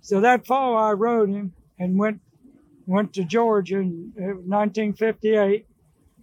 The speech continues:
I was working on an-, another dairy farm. The only,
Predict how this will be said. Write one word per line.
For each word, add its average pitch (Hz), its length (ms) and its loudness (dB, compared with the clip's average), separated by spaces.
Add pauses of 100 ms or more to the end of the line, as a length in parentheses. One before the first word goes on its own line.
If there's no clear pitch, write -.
(540)
I 202 180 2
was 180 120 -2
working 220 360 2
on 226 200 2
an-, 202 200 -2 (220)
another 226 360 2
dairy 196 320 4
farm. 208 360 0
The 208 80 2
only, 208 260 -2